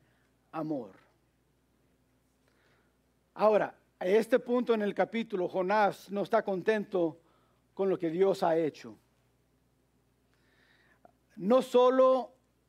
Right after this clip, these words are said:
no trajo el juicio Dios a la ciudad como él pensó que lo iba a hacer,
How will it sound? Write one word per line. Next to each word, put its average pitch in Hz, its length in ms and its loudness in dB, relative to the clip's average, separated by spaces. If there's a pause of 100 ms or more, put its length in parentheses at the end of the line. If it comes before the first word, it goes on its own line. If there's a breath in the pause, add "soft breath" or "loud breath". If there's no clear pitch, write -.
(100)
no 226 560 2
trajo 240 500 2
el 185 80 0
juicio 208 720 -4
Dios 190 440 -2
a 190 60 2
la 180 100 0
ciudad 180 400 -2
como 175 220 -6
él 170 80 -6
pensó 175 340 -8
que 175 100 -6
lo 160 80 -4
iba 151 120 -6
a 135 40 -12
hacer, 139 420 -12